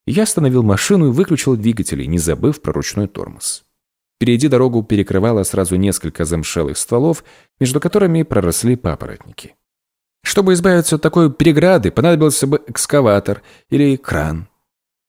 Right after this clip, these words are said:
Слева от дороги высился каменистый склон высотой в пятиэтажное здание. В нем чернели прямоугольные дыры –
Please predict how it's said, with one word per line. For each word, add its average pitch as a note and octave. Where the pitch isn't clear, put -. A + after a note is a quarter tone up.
Слева A#2+
от A2
дороги A2+
высился F#2+
каменистый F#2
склон F#2+
высотой E2+
в -
пятиэтажное D#2
здание. B1+
В F2+
нем F#3+
чернели D3
прямоугольные A2+
дыры – C#2+